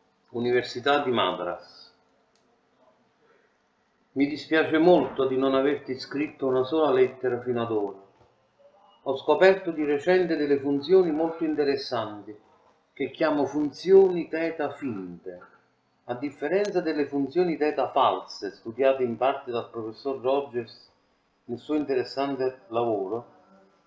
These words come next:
esse entrano nella matematica in modo altrettanto bello delle normali funzioni teta.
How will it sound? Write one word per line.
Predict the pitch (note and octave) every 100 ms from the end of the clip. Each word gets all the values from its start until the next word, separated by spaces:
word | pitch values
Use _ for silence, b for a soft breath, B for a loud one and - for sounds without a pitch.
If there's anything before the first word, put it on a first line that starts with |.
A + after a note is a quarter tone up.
| _ _ -
esse | F#3 F#3 -
entrano | D#3+ C#3+ B2+ C3
nella | C3 C3+
matematica | C3+ C#3 D3+ D#3 A2+ A2+ A2+
in | C3
modo | D#3 F3 C#3
altrettanto | B2 C3+ C3+ - F3 D3+ C#3
bello | B2+ F3+ F#3+ F3
delle | D#3+ C#3+ C3+
normali | C3 B2+ C#3+ C#3
funzioni | B2+ B2 A2+ A#2+ A2+ G#2
teta. | G2+ F2 - F2+